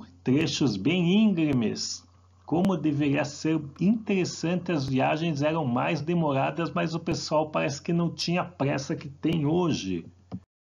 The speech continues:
É, pessoal, agora dando ar da graça, temos um O três cinco cinco, meus amigos. Aí o chofer pronto pra assumir o comando dessa nave.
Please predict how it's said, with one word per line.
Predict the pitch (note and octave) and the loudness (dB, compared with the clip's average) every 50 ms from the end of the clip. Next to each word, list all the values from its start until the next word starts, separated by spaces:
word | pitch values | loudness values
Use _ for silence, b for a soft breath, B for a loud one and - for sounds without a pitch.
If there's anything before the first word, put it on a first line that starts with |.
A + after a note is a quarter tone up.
| _ _ - - - - - B B B B B B B B B B | _ _ -20 -20 -20 -20 -20 B B B B B B B B B B
É, | - A2+ F#2+ G#2 A#2 A#2+ | 4 6 8 8 8 6
pessoal, | A#2 - C#3 C3 - - - D3 B2 G#2 F#2 - B B B B - | 6 6 4 4 4 4 4 4 6 6 4 0 B B B B 0
agora | - - A#2+ - G#2 B2 C#3+ E3+ D#4+ | 2 4 4 6 6 6 6 6 4
dando | C#4 G#3 - F3 F3+ F3 C#3 C3+ | 4 2 2 2 2 2 4 4
ar | C#3 D3+ D#3 D#3 | 4 4 4 4
da | C#3+ D3+ C#3+ | 4 2 2
graça, | - F#2+ A#2+ C3 D3+ E3 E3 C3+ - - - D3+ | 2 2 2 4 4 4 2 0 -2 -4 -4 -4
temos | C#3+ - - - D#3 D#3+ D3+ A#2+ A2+ | -4 -2 0 0 2 2 2 2 2
um | A2 G2+ | 2 4
O | F2+ G2+ B2+ C#3 C3+ - - - | 4 4 4 2 2 -2 -6 -4
três | - A2 B2 C#3+ D3 C3+ - - - - | -2 0 2 2 0 0 -2 -6 -4 -2
cinco | - D3+ D#3 C#3 C#3 - C#3+ | 0 0 0 0 -2 -2 -2
cinco, | C3+ - - - - - - D3 E3 E3+ E3+ D#3+ C3+ - - D3+ | -2 -2 -6 -8 -4 0 2 2 2 2 2 0 -2 -2 -2 -2
meus | C#3+ D3 D3 C#3+ C3+ | 0 0 0 2 2
amigos. | D3 D#3+ D#3+ D#3+ D#3 D3 B2 A2 G#2 G2 - - B B B B B B B | 2 2 2 2 2 2 2 2 2 0 0 -2 B B B B B B B
Aí | - - B2+ G#2 G#2+ B2 | 0 2 4 4 4 4
o | C#3+ C#3 | 2 2
chofer | C3+ - - C3 A2+ - - - C#3 C#3+ D3 C#3 C#3 - - - _ _ | 0 0 0 -2 -2 -2 0 2 4 4 4 2 0 -6 -14 -20 _ _
pronto | - A#2 B2 D#3 F3+ F3+ D#3+ - F3 | 0 0 2 2 2 0 0 -2 -2
pra | D3+ C3+ E3+ D#3+ | -2 0 0 0
assumir | C3+ - - - D#3+ D#3 C#3 C3+ D#3 F3+ | 0 -2 -2 -2 0 2 2 2 2 2
o | F3+ F3 | 0 0
comando | - F#3 F3 E3+ E3+ F3+ F3+ F3 E3+ F3 | 0 0 2 2 2 2 2 2 2 2
dessa | E3 F3 E3 B2 - - - F#3+ | 2 0 0 -2 -2 -4 -2 -2
nave. | F3+ F3+ F#3 F3+ E3+ D3 B2+ A#2+ A#2+ G#2+ G#2 | 0 0 0 0 0 0 0 2 0 0 0